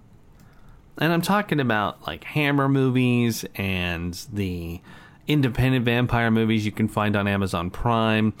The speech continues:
uh, the Carmilla web series, the Moth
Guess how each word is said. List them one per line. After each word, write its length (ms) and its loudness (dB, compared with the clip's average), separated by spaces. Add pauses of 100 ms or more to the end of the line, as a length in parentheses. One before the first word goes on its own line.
(380)
uh, 460 -10
the 420 -6
Carmilla 520 2
web 260 0
series, 640 -2
the 120 -2
Moth 580 -4